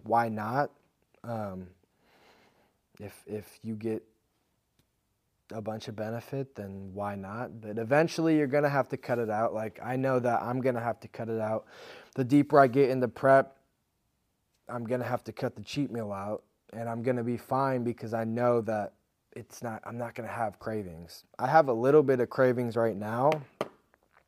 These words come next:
uh, probably because of the cheat meal. Like, I know the next day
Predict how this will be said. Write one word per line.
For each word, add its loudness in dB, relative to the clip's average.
uh, 4
probably 6
because 0
of -2
the 0
cheat 0
meal. 4
Like, -2
I 2
know 2
the -6
next -4
day 4